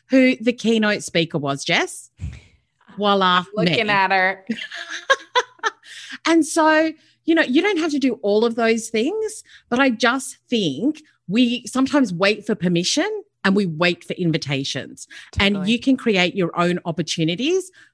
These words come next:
Speaker 1: for free, really, like starting a podcast at the end of the day. I remember I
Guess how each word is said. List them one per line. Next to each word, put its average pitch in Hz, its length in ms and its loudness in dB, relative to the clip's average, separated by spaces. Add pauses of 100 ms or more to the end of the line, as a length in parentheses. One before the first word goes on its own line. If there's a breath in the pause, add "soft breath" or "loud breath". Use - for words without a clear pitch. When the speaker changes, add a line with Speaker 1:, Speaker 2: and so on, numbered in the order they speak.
Speaker 1:
for 202 160 0
free, 180 640 2
really, 185 640 0
like 196 280 2
starting 220 380 0
a 190 60 0
podcast 196 800 -4
at 175 100 -8
the 185 120 -2
end 190 140 -2
of 165 60 -4
the 160 80 -4
day. 185 240 0
I 165 80 2
remember 185 340 -2
I 175 300 2